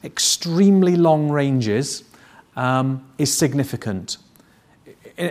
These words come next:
in, in a Lynx, you would struggle to identify a contact at any significant range by night because your camera only had a limited range, and you'd have to fly out towards that target. We have the ability now in a Wildcat to lift off the ship, climb to six to eight thousand feet,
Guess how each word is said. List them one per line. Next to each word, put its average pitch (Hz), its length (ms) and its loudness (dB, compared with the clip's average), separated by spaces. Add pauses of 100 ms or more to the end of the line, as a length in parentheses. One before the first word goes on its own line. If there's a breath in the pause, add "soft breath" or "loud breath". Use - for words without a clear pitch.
in, 180 140 0
in 165 180 2
a 156 60 6
Lynx, 196 360 4
you 156 80 2
would 139 100 0
struggle 160 300 0
to 147 120 0
identify 156 460 0
a - 20 -8
contact 151 680 -6
at 147 140 -10
any 175 180 0
significant 151 560 -4
range 143 360 0
by 127 160 -2
night 156 420 -2
because 135 240 -6
your 131 100 -2
camera 139 540 -4
only 135 160 -4
had 127 160 -4
a - 20 -6
limited 123 400 -6
range, 104 460 -8 (220 loud breath)
and 170 80 -4
you'd 165 80 2
have 165 120 -2
to 156 60 -6
fly 156 300 -4
out 139 200 -4
towards 135 400 -6
that 120 160 -10
target. 123 520 -8 (580 loud breath)
We 143 60 -4
have 151 120 2
the 160 60 4
ability 175 360 2
now 143 140 0
in 135 60 -2
a 135 40 -2
Wildcat 135 580 -4 (280)
to - 80 -8
lift 170 260 0
off 147 160 -4
the 143 60 -6
ship, - 360 -4 (220)
climb 175 260 -2
to - 80 -10
six - 280 -6
to 143 120 -6
eight 131 140 -4
thousand 123 420 -4
feet, 131 360 -4